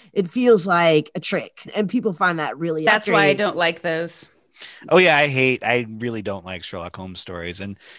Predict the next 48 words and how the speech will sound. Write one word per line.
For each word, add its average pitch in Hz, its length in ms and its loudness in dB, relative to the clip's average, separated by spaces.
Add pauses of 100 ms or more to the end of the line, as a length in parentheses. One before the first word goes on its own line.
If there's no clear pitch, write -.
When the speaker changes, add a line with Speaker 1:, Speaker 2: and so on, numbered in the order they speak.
(100)
Speaker 3:
it's 160 160 0
funny 202 220 2
'cause, 139 400 -4
Lee, 151 180 2
when 143 120 2
you 135 80 0
brought 135 200 4
up 120 80 -2
the 120 80 -8
shoes, 139 360 2
that 135 140 4
was 143 120 2
my 127 100 2
first 127 280 -4
thought 139 220 4
was, 113 180 0
yeah, 127 180 2
if 113 60 -6
this 127 140 -10
was 120 80 -8
a 113 60 -8
Sherlock 113 260 -2
Holmes 131 280 -6
novel, 104 580 0
Speaker 1:
Yeah. 247 220 2
Speaker 3:
it 156 80 4
would 147 120 2
turn 156 240 6
out 143 160 4
that 135 140 2
knowing 135 320 0
the 120 60 -6
tread 123 320 0
of 120 80 0
my 113 160 2
shoe 113 800 -4 (680)
tells 127 300 0
you 120 120 0
that, 113 140 4
I, 107 260 -2
I 95 40 -4
don't 95 100 -8
know, 95 140 -6
that 92 120 -6
I 92 100 -6
was 92 160 -8
in 92 340 -12
Harrisburg 95 840 -6